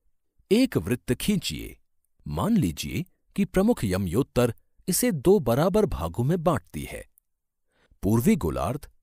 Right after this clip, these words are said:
एवं पश्चिमी गोलार्ध को रंगकर नामांकित कर दीजिए। उसी प्रकार एक दूसरा वृत्त खींचिए, जिसे विषुवत वृत्त दो बराबर भागों में बांटे। अब उत्तरी गोलार्ध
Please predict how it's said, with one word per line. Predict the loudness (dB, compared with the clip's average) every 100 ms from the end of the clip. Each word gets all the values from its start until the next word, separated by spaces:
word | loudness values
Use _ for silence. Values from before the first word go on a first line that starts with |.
| -2
एवं | 2 2
पश्चिमी | 2 -2 0 0 0
गोलार्ध | 0 -4 -2 0 -2
को | -2 -2 -2 -6 _ _
रंगकर | -4 -2 0 0 0
नामांकित | 0 0 -2 -2 -2 -4
कर | -2 -6
दीजिए। | 0 -2 -2 -8 -12 -16 _ _ _ _ _ _ _ _ _ _
उसी | 0 4 4
प्रकार | 4 -2 -4 -4 -10 _ _
एक | -2
दूसरा | 0 0 0 2 0
वृत्त | 0 -4 -2 -4
खींचिए, | -2 -4 -4 -8 -12 -16 _ _ _ _
जिसे | -4 -2 -2 -2
विषुवत | -4 0 0 -2
वृत्त | -4 -6 -2 -2 -4 _ _ -2
दो | 0 2
बराबर | 2 2 2 2
भागों | 0 -4 -4 -2
में | -2 0
बांटे। | 0 0 -8 -16 -20 _ _ _ _ _ _ _ _ _
अब | -8 -6
उत्तरी | -4 0 0 0
गोलार्ध | 2 4 4 2 -2